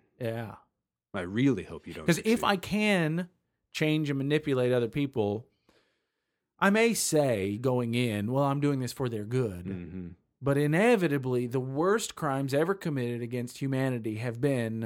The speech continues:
Speaker 2: in the name of doing what's best for ever, other people.
Speaker 1: Yeah. "I'm doing this for their own good."
Speaker 2: Right.
Speaker 1: Um, y-, I, I hear that, and I, I know you think you mean that.
Speaker 2: Well, that's what Richie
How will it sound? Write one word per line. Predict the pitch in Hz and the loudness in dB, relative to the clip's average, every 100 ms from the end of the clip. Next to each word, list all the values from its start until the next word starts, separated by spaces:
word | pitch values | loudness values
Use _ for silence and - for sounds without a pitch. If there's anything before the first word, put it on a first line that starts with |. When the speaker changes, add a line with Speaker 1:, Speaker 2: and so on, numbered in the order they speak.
| 123 | -4
Speaker 2:
in | 101 | -4
the | 95 | -4
name | 92 90 87 | -4 -6 -8
of | 82 | -8
doing | 90 90 87 | -10 -8 -10
what's | 85 80 | -12 -12
best | - 80 - | -12 -12 -12
for | 73 | -12
ever, | 71 71 - - | -12 -14 -18 -16
other | 92 80 | -14 -10
people. | 90 - - - | -12 -12 -16 -12
Speaker 1:
Yeah. | 110 65 - _ _ _ - | -12 -12 -20 _ _ _ -10
"I'm | 151 | -4
doing | 175 170 165 | -2 0 -2
this | 151 | -6
for | 135 | -6
their | 143 139 | -4 -2
own | 139 139 | -2 -4
good." | 139 143 117 - - | -4 -4 -4 -8 -18
Speaker 2:
Right. | 76 73 - _ _ _ _ _ - | -16 -16 -16 _ _ _ _ _ -10
Speaker 1:
Um, | 147 143 143 139 139 135 - _ _ _ | -8 -6 -6 -6 -6 -8 -12 _ _ _
y-, | 156 - | -10 -8
I, | - 151 | -8 -2
I | 165 | -2
hear | - 208 190 | 2 6 6
that, | 123 95 90 - _ _ _ - | 4 -2 -12 -16 _ _ _ 0
and | 156 | 4
I, | 156 - - - - | 4 2 -8 -14 -2
I | 151 | 2
know | 170 | 4
you | 170 170 165 - _ - | 4 2 0 -4 _ -2
think | 175 156 - _ | -2 -2 -8 _
you | 135 135 | -4 -2
mean | 127 127 117 | 0 0 -2
that. | 95 82 - - | -4 -10 -12 -2
Speaker 2:
Well, | 151 | 2
that's | 104 107 | 2 0
what | 110 90 | -2 -4
Richie | 95 95 | -4 -4